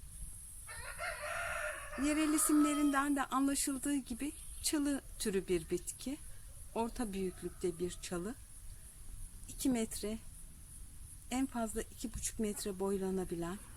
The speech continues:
yanlara doğru yayılım gösteren bir bitki. Biraz araştırmıştım ilk edindiğim zaman. Güney Amerika'da doğal olarak yetişiyormuş. Ayrıca Asya, Afrika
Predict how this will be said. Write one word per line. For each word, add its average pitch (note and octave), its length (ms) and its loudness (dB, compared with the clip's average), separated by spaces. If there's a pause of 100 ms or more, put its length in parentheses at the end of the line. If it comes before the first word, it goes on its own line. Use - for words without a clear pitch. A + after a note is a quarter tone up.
(680)
yanlara B3 480 2
doğru A3+ 240 2
yayılım G#3+ 480 2
gösteren E3 640 0
bir E3 220 -2
bitki. G3 400 -4 (1000)
Biraz D#4 360 2
araştırmıştım C#4+ 1000 4 (640)
ilk A3+ 240 -6
edindiğim G3 600 2
zaman. G3+ 360 -2 (1080)
Güney D#4 300 8
Amerika'da C4+ 640 4
doğal C4+ 260 2
olarak G3 520 0
yetişiyormuş. G3 1040 -2 (1160)
Ayrıca C4 560 4 (600)
Asya, A#3 480 0 (240)
Afrika B3 460 -2